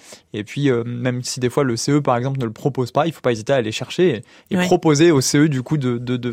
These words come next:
Speaker 1: proposer des aides, puisque généralement les C E savent pas toujours, euh, que c'est possible de le faire ou savent pas toujours si ça peut intéresser. Donc, euh, il faut pas, il faut pas hésiter à se renseigner.
Speaker 2: Voilà, il y a des recours qui permettent effectivement d'en-, d'envoyer les enfants à l'école
Speaker 1: Tout à fait.
Speaker 2: un peu plus facilement sans que ça coûte vraiment très, très cher.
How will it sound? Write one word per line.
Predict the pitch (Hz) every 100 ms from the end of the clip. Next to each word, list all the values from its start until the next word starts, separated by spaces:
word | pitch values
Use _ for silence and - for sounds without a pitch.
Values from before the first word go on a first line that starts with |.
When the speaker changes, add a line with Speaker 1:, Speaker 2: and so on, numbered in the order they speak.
| - _
Speaker 1:
proposer | 127 127 127
des | 123 135
aides, | 175
puisque | - 120
généralement | 120 117 131
les | 120
C | -
E | 123 135 - - -
savent | - 123 -
pas | 143
toujours, | 147 127 147 175 - - - _ -
euh, | 120 113 110 113 117 120
que | 123
c'est | - 113
possible | 120 127
de | 123
le |
faire | 117 143
ou | 131
savent | - 110
pas | 123
toujours | - 127 -
si | 123
ça | 123
peut | - 135
intéresser. | 123 120 110 135
Donc, | 160 120
euh, | 110
il | 107
faut | 110
pas, | 123 117 120 - _ -
il | -
faut |
pas | 131 139
hésiter | 120 135
à | 127
se |
renseigner. | 127 120 107 113 _
Speaker 2:
Voilà, | 180 165
il | 156
y |
a |
des | 165 180
recours | 180 262 -
qui | 220
permettent | 175 170 208 - -
effectivement | 170 175 175 165 208
d'en-, | 185 165
d'envoyer | 170 151 165
les | 180 175
enfants | 165 -
à | 185
l'école | 156 180 185 139
Speaker 1:
Tout | 131
à | 131
fait. | 151
Speaker 2:
un | 185
peu | 180
plus | 208
facilement | 202 175 - 170 196
sans | 208 156
que | -
ça |
coûte | 151 196 160
vraiment | 147 170
très, | 180 143
très | 131
cher. | - -